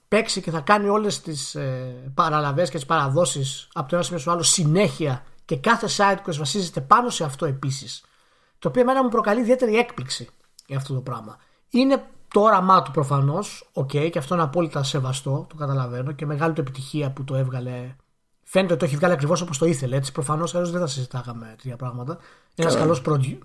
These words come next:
Speaker 1: ένας καλός producer, ας πούμε, που ήταν, να ήταν δίπλα του, θα το έκανε το παιχνίδι, θα το μείωνε, θα, θα το έκανε πιο σφιχτό.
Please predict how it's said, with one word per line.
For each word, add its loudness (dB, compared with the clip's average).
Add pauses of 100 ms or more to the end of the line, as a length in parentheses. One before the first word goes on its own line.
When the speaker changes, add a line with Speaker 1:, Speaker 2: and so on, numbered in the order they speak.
(200)
Speaker 1:
ένας -2
καλός 0
producer, 2
ας -2
πούμε, -2
που -6
ήταν, -2
να 2
ήταν -2
δίπλα 0
του, -8 (400)
θα -6
το 2
έκανε 2
το 0
παιχνίδι, -2
θα 0
το 0
μείωνε, 2
θα, -2
θα -2
το 2
έκανε 0
πιο -4
σφιχτό. -10